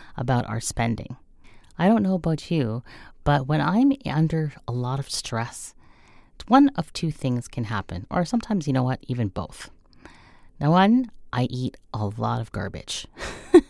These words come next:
<laughs> whether that be chocolate or chips or takeout. I don't know what it is.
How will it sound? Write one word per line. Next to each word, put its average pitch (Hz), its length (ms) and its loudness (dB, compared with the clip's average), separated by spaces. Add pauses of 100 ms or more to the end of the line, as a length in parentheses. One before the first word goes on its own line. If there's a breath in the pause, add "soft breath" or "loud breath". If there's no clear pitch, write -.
<laughs> - 720 -2
whether 196 300 8
that 156 320 4
be 123 220 -2
chocolate 185 840 2
or - 400 -8 (120)
chips - 480 4
or 117 80 -2
takeout. 196 600 2 (460 loud breath)
I - 120 -2
don't 277 120 8
know 269 100 12
what 208 200 4
it 180 120 2
is. 180 360 0